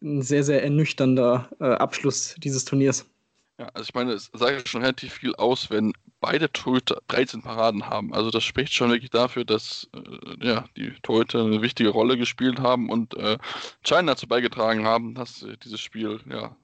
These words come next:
Speaker 2: relativ low-scoring war, aber muss natürlich auch zugeben, also gerade der deutsche Angriff,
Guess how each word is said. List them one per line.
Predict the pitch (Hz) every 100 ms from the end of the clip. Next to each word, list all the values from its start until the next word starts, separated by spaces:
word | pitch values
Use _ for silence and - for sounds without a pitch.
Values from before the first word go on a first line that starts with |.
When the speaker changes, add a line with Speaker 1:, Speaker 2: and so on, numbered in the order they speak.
| -
Speaker 2:
relativ | 113 -
low-scoring | 110 120 - 117 123
war, | 120 123
aber | 117
muss | 120
natürlich | - -
auch | 123 131
zugeben, | - 120 156 123 107
also | 107 104 - - - - _
gerade | - 117 135
der | 127
deutsche | 117 123 123 -
Angriff, | 123 139 131 131 -